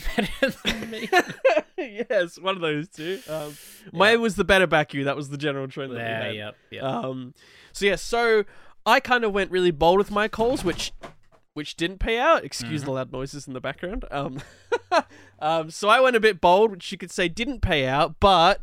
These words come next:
Speaker 2: for our mystery pick that we did for P eight, I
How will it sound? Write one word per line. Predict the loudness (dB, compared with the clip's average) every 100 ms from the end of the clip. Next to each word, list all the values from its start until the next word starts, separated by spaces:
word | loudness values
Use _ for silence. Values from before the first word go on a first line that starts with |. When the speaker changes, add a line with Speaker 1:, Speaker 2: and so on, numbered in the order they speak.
| -8 -14 -18
Speaker 2:
for | -6 2 4
our | 6 4
mystery | 0 -4 -6 -4 -4
pick | -2 -2 -2
that | -4
we | -4
did | -6 -8
for | -6 -10
P | -6 -4 0
eight, | 0 0 -4 -2
I | 0 0 -2